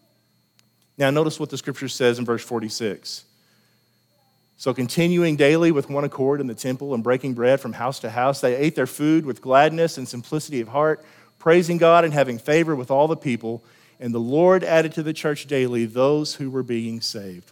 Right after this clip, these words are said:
What do you call this right here? You call it unity. The church was united,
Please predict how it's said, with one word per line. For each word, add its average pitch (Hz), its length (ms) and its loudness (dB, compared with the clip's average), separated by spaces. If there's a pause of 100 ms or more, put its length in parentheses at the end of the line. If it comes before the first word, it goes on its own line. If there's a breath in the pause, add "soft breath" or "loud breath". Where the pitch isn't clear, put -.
What 143 120 -8
do 151 60 -6
you 139 100 -4
call 131 220 0
this 143 260 0
right 120 140 -4
here? 165 240 -8
You 127 140 -12
call 127 240 -4
it 113 120 -10
unity. 123 560 -10 (1900)
The 101 80 -12
church 180 340 -4
was 120 160 -8
united, 107 600 -8